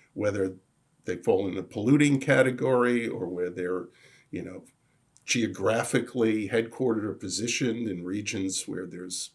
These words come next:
you know, a higher risk of, you know, bad weather and so on and so forth. So take your existing K Y C functions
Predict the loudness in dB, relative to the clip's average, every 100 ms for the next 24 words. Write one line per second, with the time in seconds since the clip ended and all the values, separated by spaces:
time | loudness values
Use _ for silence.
0 | -18 -16 -16 -14 -6 -4 -2 -4 -6 -8
1 | -10 -16 -18 _ _ _ _ _ -8 -6
2 | -6 _ -18 -18 -20 -20 _ _ _ _
3 | _ _ _ -6 -4 -6 -8 -6 -4 -4
4 | -4 -4 -2 -4 -6 -6 -6 -6 -6 -8
5 | -8 _ _ -20 -20 _ _ -4 0 0
6 | 0 _ -2 0 0 4 4 4 4 2
7 | 2 -2 -2 0 2 2 0 0 -2 -4
8 | -4 -2 -2 -2 -2 -2 -4